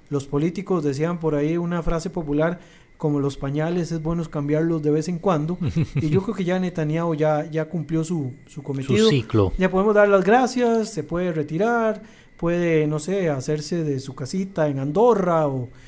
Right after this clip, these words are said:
Speaker 1: o irse a vivir a, no sé, a donde él quiera, eh, o seguir dentro del Estado aportando con el liderazgo que, que representa, pero ya no, digamos, como figura de primer ministro. Creo que ya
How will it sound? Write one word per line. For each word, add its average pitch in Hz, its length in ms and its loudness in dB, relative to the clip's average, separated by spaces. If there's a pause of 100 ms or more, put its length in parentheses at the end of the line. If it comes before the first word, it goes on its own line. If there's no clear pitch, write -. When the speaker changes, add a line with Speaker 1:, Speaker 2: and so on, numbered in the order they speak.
(200)
Speaker 1:
o 147 100 0
irse 160 200 0
a 160 40 2
vivir 147 340 2
a, 123 360 -2
no 147 120 -6
sé, 285 120 -8
a 262 60 -6
donde 156 320 -4
él 262 100 -6
quiera, 226 400 2 (560)
eh, 139 280 0
o 156 100 2
seguir 180 260 0
dentro 240 240 2
del 208 100 4
Estado 214 580 4
aportando 196 840 0
con 160 220 -6
el 147 100 0
liderazgo 180 540 -2
que, 190 320 -4
que 196 100 -6
representa, 202 640 -4 (360)
pero 160 160 -2
ya 202 200 0
no, 185 420 2
digamos, 135 420 -6
como 131 200 -8
figura 160 340 -2
de 156 40 -2
primer 143 240 -4
ministro. 143 540 -6 (440)
Creo 156 100 -6
que 190 140 -2
ya 175 480 0